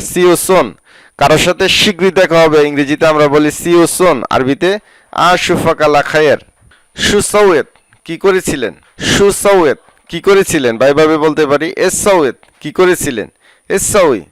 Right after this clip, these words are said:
কি করো? বর্তমানে এস সৌই, কি করো? আর অতীত হলে এস সৌয়েত, কি করেছিলেন? লেস সৌয়েত, কেন করেছিলেন? কেফ সৌয়েত, কিভাবে করেছিলে? মিতা সৌয়েত, কখন করেছিলে? কাম সৌয়েত,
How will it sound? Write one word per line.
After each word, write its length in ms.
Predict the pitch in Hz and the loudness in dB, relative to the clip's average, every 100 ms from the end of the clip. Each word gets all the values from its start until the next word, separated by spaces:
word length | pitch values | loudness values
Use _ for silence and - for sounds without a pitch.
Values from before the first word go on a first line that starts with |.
| _ - | _ -10
কি 120 | 170 | -6
করো? 300 | - 190 139 85 | 0 2 2 0
বর্তমানে 560 | 113 139 160 160 160 151 - | -2 -2 0 0 2 0 0
এস 180 | 180 - 160 | -4 -2 0
সৌই, 240 | 151 104 - | 2 0 -2
কি 80 | 143 | -4
করো? 260 | 160 139 107 - | 0 2 0 0
আর 120 | 123 | 0
অতীত 280 | 131 160 156 | 0 0 -2
হলে 160 | 165 170 - | -2 -2 -6
এস 160 | 185 - | -6 -4
সৌয়েত, 340 | 214 196 147 104 _ - | 0 2 2 -2 _ -12
কি 100 | 131 | -2
করেছিলেন? 500 | 170 165 - 117 87 _ _ - | 0 0 -4 -8 -10 _ _ -8
লেস 220 | 147 190 - | -2 -2 0
সৌয়েত, 380 | 185 180 175 170 _ _ _ - | 0 2 2 -2 _ _ _ -2
কেন 200 | 156 160 | 0 0
করেছিলেন? 640 | 170 156 165 165 165 175 _ - | -2 -2 -4 -4 -4 -6 _ -4
কেফ 140 | 190 | -4
সৌয়েত, 520 | - 190 180 175 175 _ _ | -2 0 0 0 -4 _ _
কিভাবে 280 | 175 170 170 | 0 0 0
করেছিলে? 500 | 175 160 - 160 160 165 - _ _ _ - | -2 -6 -6 -4 -4 -4 -10 _ _ _ -4
মিতা 260 | 180 190 185 | -2 0 -2
সৌয়েত, 460 | - 170 170 170 - - | 0 2 2 0 -4 -6
কখন 280 | 165 170 180 | -2 -2 -2
করেছিলে? 520 | 175 170 165 170 165 165 170 _ _ - | 0 0 -2 -2 -2 -2 -4 _ _ -4
কাম 200 | 180 190 | -2 -2
সৌয়েত, 480 | - 180 175 170 | 0 2 2 2